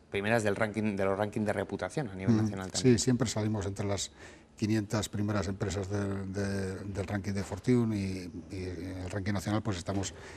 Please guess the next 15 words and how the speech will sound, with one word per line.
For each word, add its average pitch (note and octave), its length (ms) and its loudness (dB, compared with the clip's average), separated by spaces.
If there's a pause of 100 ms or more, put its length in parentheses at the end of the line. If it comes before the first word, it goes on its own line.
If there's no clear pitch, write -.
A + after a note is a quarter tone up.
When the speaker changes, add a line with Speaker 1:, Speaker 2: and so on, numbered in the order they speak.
(140)
Speaker 2:
en G#2+ 80 2
el G2+ 100 0
top - 160 -10
ten G#2+ 200 2
también, G2+ 360 0
por F2+ 160 -6
volumen G2+ 480 0
y, G#2 40 2
y, F#2 440 -4 (100)
y, G2 260 -4
y G#2 100 0
por, F#2 260 -6 (560)
eh, F#2 640 -2
esa, G2+ 500 2 (720)
ese F#2+ 1000 0